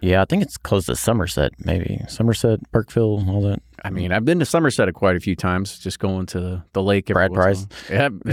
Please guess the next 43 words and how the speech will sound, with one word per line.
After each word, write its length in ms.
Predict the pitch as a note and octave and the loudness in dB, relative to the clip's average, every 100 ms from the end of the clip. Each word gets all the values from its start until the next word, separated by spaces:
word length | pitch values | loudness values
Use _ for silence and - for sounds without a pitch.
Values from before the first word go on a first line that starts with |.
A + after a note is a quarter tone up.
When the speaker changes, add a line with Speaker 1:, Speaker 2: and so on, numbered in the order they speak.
| B2+ | 4
Speaker 2:
that, 60 | A#2 | 4
that 220 | A2+ B2+ | 4 2
and 160 | A2 | 0
my 140 | G#2+ G#2 | -2 0
old, 220 | G#2+ A2+ _ - | -2 -4 _ -2
another 200 | D#3 E3+ | 2 4
old 120 | C3 - | 4 2
fraternity 340 | - G#2+ F2+ | 0 2 2
brother. 340 | G2 F2 E2+ D#2+ | 2 2 2 0
That's 220 | G#2 - | -4 -6
what 60 | G2+ | -2
we 40 | |
used 120 | F#2+ | 2
Speaker 1:
Yeah. 20 | F2 | 2
Speaker 2:
to 40 | |
do 80 | F#2 | 2
back 200 | F#2 F2 | 0 -2
in 60 | F2+ | -2
the 80 | F2 | -2
day. 220 | E2+ E2+ _ _ _ _ - | -4 -4 _ _ _ _ -2
Speaker 1:
Yeah, 140 | C3 | 0
it's 120 | D3+ | 0
cool. 280 | - C3 C3+ | 0 2 2
It's 100 | A#2+ | 0
a 40 | G#2+ | 2
beautiful 340 | B2 C3 G2+ | 2 2 0
part 240 | A2 G#2+ | 4 4
of 60 | G#2 | 4
Kentucky. 540 | F#2+ F#2+ F#2+ G2 F#2+ F#2 - | 0 2 4 4 0 -2 -2
Um, 500 | G#2 F#2 E2 E2 D#2+ - - - | 2 4 4 2 -2 -6 -20 -8
this 100 | F#2+ | -4
sounds 240 | - G2+ F2+ | 0 0 0
great. 280 | - F#2+ - _ - - - | 0 0 -2 _ -20 -20 -12
It's 100 | - | -4
just 240 | F2 - _ _ - | -4 -6 _ _ -4
way 100 | E2+ | 0
out 60 | D#2+ | 2
of 40 | |
the 60 | E2+ | 2
way 100 | D#2+ | 0
for 120 | E2 | 0
me, 160 | F2 F2 | 0 0
but, 160 | F2+ | -2